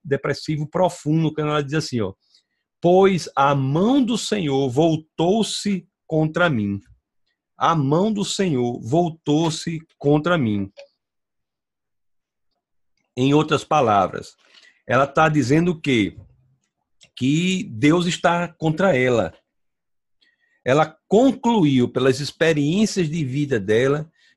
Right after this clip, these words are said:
que Deus estava contra ela, um estado depressivo muito forte. E é interessante que lá no verso um, né,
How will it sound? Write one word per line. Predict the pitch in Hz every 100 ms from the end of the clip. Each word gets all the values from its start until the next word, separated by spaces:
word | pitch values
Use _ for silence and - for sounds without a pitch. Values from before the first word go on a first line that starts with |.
| -
que | 185
Deus | 131 135 156 180
estava | 160 160 - - 127 147 143 147 160 156 _ _ _ _ _
contra | 151 165 180 170 175 185 -
ela, | 135 151 135
um | 127
estado | - 151 151
depressivo | 165 165 185 175 - 185 196 180
muito | 165 196 202 226
forte. | - - 143 147 - _ _ _ _ _ _ _
E | 160
é | 208
interessante | 226 233 208 156 - 196 240 214 - 107 _ _ _
que | 180
lá | 190 214 233
no | 220
verso | 151 175 190 - 202
um, | 196 143 131 113 104 _ _
né, | 117 156